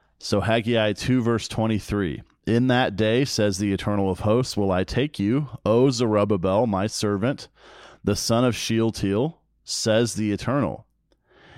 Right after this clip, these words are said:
and will make you as a signet, for I have chosen you, says the Eternal of Hosts." There is a man who was on the scene in this end time,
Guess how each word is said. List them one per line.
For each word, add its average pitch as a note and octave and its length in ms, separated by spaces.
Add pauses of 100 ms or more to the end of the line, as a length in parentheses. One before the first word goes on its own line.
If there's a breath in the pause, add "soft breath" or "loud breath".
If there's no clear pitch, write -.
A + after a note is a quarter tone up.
(200 loud breath)
and C#3 300
will C3 180
make C3+ 400
you G3 260
as B2 380
a A2+ 160
signet, B2+ 680 (460)
for G2+ 280
I A#2+ 140
have D3+ 140
chosen A#2+ 500
you, G#2+ 220
says G#2+ 440
the A2 200
Eternal G2+ 460
of F2+ 120
Hosts." - 580 (1700 soft breath)
There G2 200
is G2 120
a G2+ 60
man B2 560 (960)
who A#2 120
was G#2 220
on B2 240
the C#3+ 100
scene C3 340
in A#2+ 60
this G#2+ 200
end A2+ 240
time, B2 560